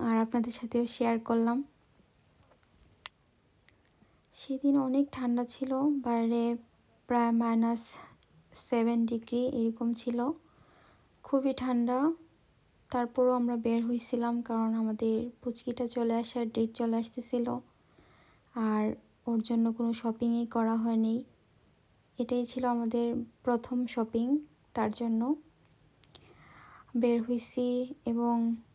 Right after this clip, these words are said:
উম, প্রথমেই বের হয়ে আমরা বেবি ওয়ার্ল্ডে গিয়েছিলাম,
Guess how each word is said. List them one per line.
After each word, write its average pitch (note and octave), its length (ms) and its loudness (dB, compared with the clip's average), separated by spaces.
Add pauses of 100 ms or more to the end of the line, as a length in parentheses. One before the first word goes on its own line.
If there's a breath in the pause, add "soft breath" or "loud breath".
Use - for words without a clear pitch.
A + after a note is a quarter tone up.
(300)
উম, A#3 160 0
প্রথমেই C4 640 0
বের A#3 300 0
হয়ে B3 240 -6
আমরা A#3 260 0 (100)
বেবি A#3+ 540 2
ওয়ার্ল্ডে A3+ 420 2
গিয়েছিলাম, A#3 500 0